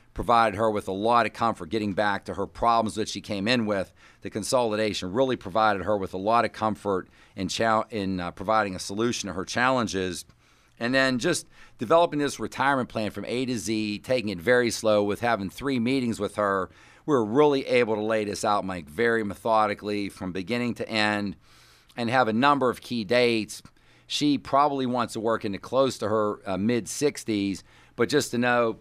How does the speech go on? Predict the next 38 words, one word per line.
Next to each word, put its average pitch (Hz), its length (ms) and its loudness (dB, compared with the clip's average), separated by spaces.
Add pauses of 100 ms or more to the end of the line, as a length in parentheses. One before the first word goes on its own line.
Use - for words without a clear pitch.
(140)
you 127 100 -8
know, 113 80 -2
what 110 200 0
do 143 40 2
we 143 120 0
look 120 240 2
like 110 440 -2 (280)
at 104 200 -4
sixty-two, 120 840 -4
sixty-four, 113 800 -4
sixty-six? - 840 -2 (240)
What 120 140 -2
does 117 140 -4
it 104 40 -6
look 117 200 -2
like 110 220 0
if 95 100 -10
we 120 120 2
go 110 180 6
out 98 180 4
further? 117 640 6 (460)
And 110 180 0
even 139 200 2
when 131 140 2
we 123 80 -2
look 120 200 2
going 113 280 0
out 101 180 -4
further, 139 400 0
that 131 160 -2
provided 110 380 0
her 113 100 2
with 98 160 -4
an 98 160 -8
awful 120 340 0
lot 107 400 2 (420)
of 98 300 2
comfort, 117 680 0